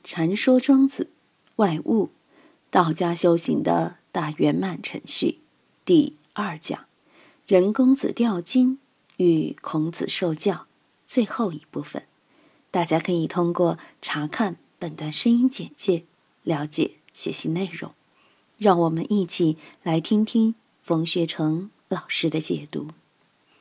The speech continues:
“与其欲摇而非桀，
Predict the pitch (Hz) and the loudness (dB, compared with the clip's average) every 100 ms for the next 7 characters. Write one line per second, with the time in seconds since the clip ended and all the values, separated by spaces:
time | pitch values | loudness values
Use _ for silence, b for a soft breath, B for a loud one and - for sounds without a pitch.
0 | b b b b b b b b _ - | b b b b b b b b _ 2
1 | 220 202 - 196 196 214 233 254 277 254 | 4 2 0 0 2 2 2 4 6 6
2 | 190 175 156 160 202 262 294 170 160 - | 4 2 2 0 0 -2 -2 -4 -2 4
3 | 254 269 - 165 156 202 | 4 4 2 0 0 -2